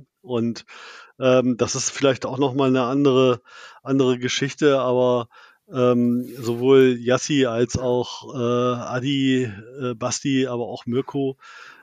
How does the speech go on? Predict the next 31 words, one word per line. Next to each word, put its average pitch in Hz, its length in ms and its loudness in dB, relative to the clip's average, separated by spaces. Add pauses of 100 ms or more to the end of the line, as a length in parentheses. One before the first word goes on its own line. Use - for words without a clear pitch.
(160)
ähm, 123 540 0
und 147 220 -4
aber 139 280 2
auch 131 200 -8
alle 139 240 2
anderen 143 320 0
Kolleginnen, 127 560 0
die 117 100 -2
ja 120 140 4
auch 123 420 -6 (300)
vielleicht 131 200 -6
auf 135 180 -12 (120)
Dinge 139 220 2
verzichtet - 680 -4
haben 101 420 -12
dann, 107 440 -8
weil 117 180 0
sie 117 280 -4
eben, 113 420 -2
äh, 117 300 -4
nicht 113 200 -6
mehr 113 140 -8
Teamleitung, 117 800 -4 (400)
äh, 120 160 -4
Projektmanagement 127 1500 -2
sind, 127 260 2
sondern 117 260 -2
jetzt 117 120 -4
auf 117 120 -18
einmal 120 320 -2 (340)
Projektmanagement, 104 720 -4